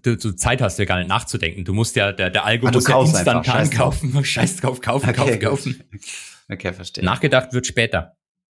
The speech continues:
Speaker 2: Okay, okay.
Speaker 1: Aber
Speaker 2: Erst kaufen, dann denken. Verstehe.
Speaker 1: Und die Reaktion, was normalerweise, äh, vielleicht auch ein Rücktritt hätte sein müssen,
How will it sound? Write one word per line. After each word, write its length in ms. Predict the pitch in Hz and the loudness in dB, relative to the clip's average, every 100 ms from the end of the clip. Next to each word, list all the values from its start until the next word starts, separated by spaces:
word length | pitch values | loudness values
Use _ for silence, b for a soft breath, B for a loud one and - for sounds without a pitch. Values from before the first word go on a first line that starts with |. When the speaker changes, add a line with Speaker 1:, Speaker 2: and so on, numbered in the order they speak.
| _ _ - | _ _ -10
Speaker 2:
Okay, 240 | 123 - - | -8 -8 -10
okay. 200 | 95 - - | -10 -8 0
Speaker 1:
Aber 60 | |
Speaker 2:
Erst 160 | 131 143 | 0 2
kaufen, 340 | 117 113 110 | 2 2 0
dann 180 | 92 101 | 0 -2
denken. 360 | 85 90 85 82 | -2 -6 -10 -8
Verstehe. 400 | 113 - 78 78 _ _ _ _ _ _ _ | -6 -4 -8 -10 _ _ _ _ _ _ _
Speaker 1:
Und 320 | - 120 117 | -2 -2 0
die 100 | 123 | 2
Reaktion, 580 | 127 135 127 - 127 151 | 4 4 2 2 2 4
was 180 | 123 - | 2 0
normalerweise, 580 | 110 98 127 110 113 117 113 | 0 2 4 4 4 4 4
äh, 320 | 101 107 104 - | 4 2 0 -2
vielleicht 320 | 110 117 104 | 0 0 0
auch 140 | 104 | -2
ein 80 | 101 | 0
Rücktritt 440 | 90 156 - 151 143 | 0 0 0 0 2
hätte 200 | 139 123 | 0 2
sein 300 | 113 127 131 | 2 2 0
müssen, 480 | 156 - 185 B | 0 0 -2 B